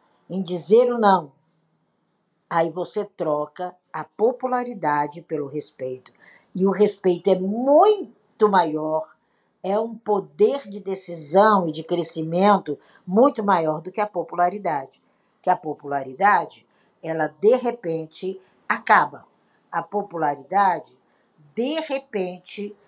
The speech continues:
ela se vai, né? Se vai como a água, né? Que vocês viram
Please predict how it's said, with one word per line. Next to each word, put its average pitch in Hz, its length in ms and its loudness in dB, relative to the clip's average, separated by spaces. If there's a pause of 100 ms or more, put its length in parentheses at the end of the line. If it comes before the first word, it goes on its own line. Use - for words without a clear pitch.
(320)
ela 170 360 4
se - 200 -8
vai, - 340 -6 (640)
né? 180 240 -10 (220)
Se - 180 -8
vai 262 400 2
como 240 300 0
a 175 80 -2
água, 165 580 -2 (680)
né? 196 240 -10 (320)
Que 160 100 -14
vocês 156 420 -10
viram 156 480 -2